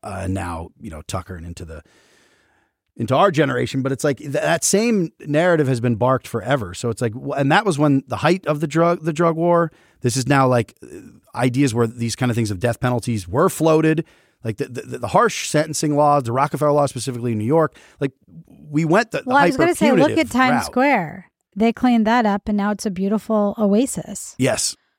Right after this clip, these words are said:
Speaker 1: Right. Yes. It's, it's a, it's a gorgeous M and M store.
Speaker 2: Yes.
Speaker 1: The
Speaker 2: It's
Speaker 1: M and M's
Speaker 2: a
Speaker 1: are
Speaker 2: T G I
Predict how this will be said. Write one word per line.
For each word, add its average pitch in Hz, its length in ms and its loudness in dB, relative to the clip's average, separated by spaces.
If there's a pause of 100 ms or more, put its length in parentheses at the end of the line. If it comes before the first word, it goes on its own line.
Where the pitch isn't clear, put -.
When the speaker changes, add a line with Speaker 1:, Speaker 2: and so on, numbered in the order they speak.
(260)
Speaker 1:
Right. 135 420 2
Yes. 123 300 -2
It's, - 240 -4
it's 107 160 -4
a, 101 140 -2
it's - 180 -4
a 98 40 -4
gorgeous 139 680 2
M 120 160 2
and 117 100 4
M 113 240 4
store. 90 560 -6
Speaker 2:
Yes. 202 440 -2
Speaker 1:
The - 100 -10
Speaker 2:
It's 214 80 0
Speaker 1:
M 123 100 4
and 117 80 2
M's 208 220 2
Speaker 2:
a 202 60 2
Speaker 1:
are 190 200 -2
Speaker 2:
T 220 240 0
G 208 180 2
I 190 540 2